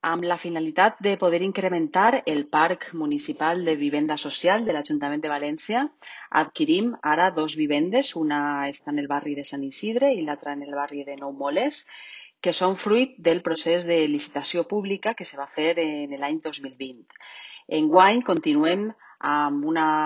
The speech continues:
un procés de compra directa de més, eh, vivendes de la ciutat de València que complixen els requisits que s'han marcat des de l'Ajuntament, de metres quadrats i de preu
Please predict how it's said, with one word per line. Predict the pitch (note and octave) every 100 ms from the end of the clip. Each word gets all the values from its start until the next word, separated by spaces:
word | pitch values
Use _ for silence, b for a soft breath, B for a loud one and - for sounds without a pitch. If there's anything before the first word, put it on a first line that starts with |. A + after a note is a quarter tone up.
| D3+
un | D#3+
procés | E3 D#3+ F3 E3
de | D#3+
compra | D#3 D#3 D#3+
directa | D3+ D3 F3 - C4 A#3+
de | D#3
més, | D3+ D3 D3 -
eh, | D3 D3 C#3+ C#3
vivendes | C#3 D3 F3+ G3+ G#3+
de | E3
la | D#3
ciutat | - C#3+
de | C#3+
València | D3 G3+ - B3+
que | G3+ D#3+
complixen | D3+ C#3 C3+ D3
els | C#3 C3+ C#3
requisits | - - F3+ A#3+ - - B B B -
que | D#3+
s'han | D#3 D3
marcat | C#3+ D3 C#3+
des | D3
de | C#3+
l'Ajuntament, | C3+ C#3+ C3+ C3+ D3 A3 G#3+
de | D3+
metres | C#3+ - -
quadrats | C3+ C3+ F3 F#3 F#3 E3+
i | D3+
de | C#3+
preu | D#3 G#3+